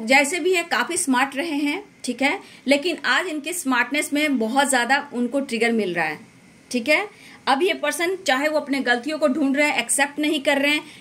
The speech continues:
लेकिन आपके बारे में सोच रहे हैं और decision नहीं ले रहे हैं। तो यहाँ बहुत सारे viewers आपके partner के life में इतने pressure, इतने burden है कि कुछ viewers आपके partner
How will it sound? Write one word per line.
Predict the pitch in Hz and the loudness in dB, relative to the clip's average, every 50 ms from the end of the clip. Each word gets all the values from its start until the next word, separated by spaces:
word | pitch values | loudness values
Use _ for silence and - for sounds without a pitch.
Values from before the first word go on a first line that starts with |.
| - - | 0 2
लेकिन | 233 269 320 330 294 - - | 2 4 4 2 0 0 0
आपके | 233 254 269 - - 359 | 0 0 0 -2 -4 -2
बारे | 277 311 302 320 311 | 0 2 2 2 0
में | 302 311 294 | 0 -2 -2
सोच | - - 294 302 269 294 | -2 0 0 0 0 0
रहे | 302 302 | 2 2
हैं | 302 285 | 0 2
और | - 240 233 | 0 -2 0
decision | 220 254 247 - 269 262 233 269 262 | 0 0 0 0 0 2 4 4 4
नहीं | 247 220 208 208 | 4 4 2 2
ले | 196 190 180 170 | 0 0 0 -2
रहे | 170 165 | -2 -4
हैं। | 151 135 - - - - - - | -6 -8 -12 -16 -20 -20 -16 -2
तो | - 269 | 2 4
यहाँ | 277 294 269 214 | 4 4 2 0
बहुत | 220 214 277 294 - | -2 -2 0 -2 0
सारे | - 320 294 285 302 | 0 0 0 0 -2
viewers | 254 277 196 202 320 - - - - - - - - - - - - - - 208 | -4 -2 0 0 0 0 -4 -8 -14 -18 -20 -20 -20 -20 -20 -20 -20 -8 -4 -2
आपके | 214 214 - 269 254 | -2 0 0 -2 -2
partner | 262 - 220 226 226 254 277 285 | 0 0 0 0 0 0 -2 -2
के | 285 285 285 277 294 285 277 - - - - - - - - - - - - - - - - - - - - - | -2 -2 0 0 0 0 -2 -8 -14 -20 -20 -20 -20 -20 -20 -20 -20 -20 -20 -20 -20 -20 -20 -20 -20 -20 -14 -2
life | 214 220 247 262 - | 0 2 2 2 0
में | 269 285 - | -2 -4 -4
इतने | - 262 - - 311 302 | -6 -6 0 2 2 2
pressure, | 302 302 262 262 262 339 311 | 2 2 0 0 0 -2 -4
इतने | - 254 254 - 285 311 | -6 -6 -4 2 2 2
burden | 269 - 277 247 262 262 262 | 4 4 2 2 2 2 0
है | 294 | 0
कि | 302 320 311 - | -2 -4 -8 -6
कुछ | - 311 349 349 - 277 | -6 -6 -6 -4 0 2
viewers | 285 294 277 262 | 2 2 2 0
आपके | - - 233 247 240 - 285 277 | -2 -2 -2 -2 0 2 0 0
partner | 277 247 220 226 220 - 262 277 294 294 | 4 2 2 2 2 0 0 0 0 0